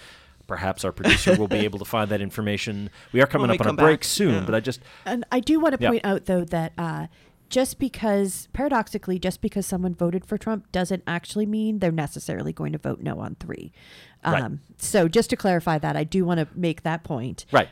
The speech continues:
Speaker 3: Uh,
Speaker 1: Well
Speaker 3: because people are complicated and confusing and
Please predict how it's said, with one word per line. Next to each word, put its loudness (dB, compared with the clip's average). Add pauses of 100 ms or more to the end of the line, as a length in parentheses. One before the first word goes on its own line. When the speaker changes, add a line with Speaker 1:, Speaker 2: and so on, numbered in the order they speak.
(100)
Speaker 3:
Uh, 2
Speaker 1:
Well 6
Speaker 3:
because 2
people -4
are 0
complicated 0 (140)
and -4
confusing -4
and -8